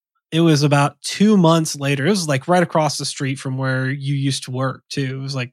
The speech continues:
right down the road. I interviewed at this place. They did not get back to me. Like, the recruiter said, "Oh yeah, they're interviewing a few other people. You were the first person they interviewed.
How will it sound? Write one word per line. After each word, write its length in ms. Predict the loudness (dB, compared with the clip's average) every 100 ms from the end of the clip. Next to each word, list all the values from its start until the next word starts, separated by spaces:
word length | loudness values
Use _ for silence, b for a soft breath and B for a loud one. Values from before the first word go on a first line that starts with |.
| _ _ _
right 180 | -2 0
down 160 | 0 -2
the 80 |
road. 320 | -4 -4 -6 -10 b b b b b 0
I 40 |
interviewed 300 | 4 6 4
at 60 | 2
this 140 | -4
place. 420 | -2 -2 -2 -6 -14 _ _ _ -8
They 920 | 0 4 4 4 4 2 2 -2 -4 _ _ _ _ _ _ _ _ _ _ -4
did 180 | -2 2
not 380 | 4 4 2 -2 _ _ _ -6
get 140 | 0
back 260 | 2 0 0
to 160 | 0
me. 440 | 4 4 4 4 2
Like, 200 | 0 0
the 80 | -2
recruiter 360 | 0 2 2
said, 160 | 2 2
"Oh 80 | 4
yeah, 220 | 6 4
they're 160 | 4 2
interviewing 340 | 2 2 2
a 40 | 0
few 180 | -2 -2
other 120 | -2
people. 300 | -2 0 0
You 120 | 0
were 80 | -2
the 80 | 0
first 300 | 0 0 0
person 280 | -2 -2
they 140 | -2 -2
interviewed. 640 | -2 0 0 2 2 0